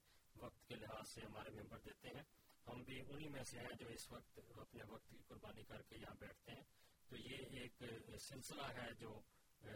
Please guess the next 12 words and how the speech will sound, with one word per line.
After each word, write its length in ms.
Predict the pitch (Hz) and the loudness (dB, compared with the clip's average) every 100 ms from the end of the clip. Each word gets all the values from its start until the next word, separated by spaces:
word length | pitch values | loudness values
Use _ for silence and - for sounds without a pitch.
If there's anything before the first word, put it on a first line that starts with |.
| 107 | 0
نبیوں 500 | 110 123 127 143 139 | 0 -2 0 0 0
کے 280 | 131 117 113 | 0 0 0
سلسلوں، 520 | - 131 123 - 127 117 - - - - - | -2 -2 -2 0 2 0 -2 -10 -12 -12 -4
آ، 80 | 113 107 107 104 - | -2 0 0 0 -2
آ، 60 | 117 101 101 104 120 - | -2 -2 -2 -2 -4 -4
کا 80 | 117 | 0
ایک 380 | 113 110 113 - | 2 2 -2 -2
پورا 200 | 127 123 | 0 2
نقشہ 260 | 117 - 131 | 0 0 0
پیش 200 | 123 - | 0 0
کرتا 280 | 127 110 123 | 0 -2 -2
ہے 160 | 123 | -2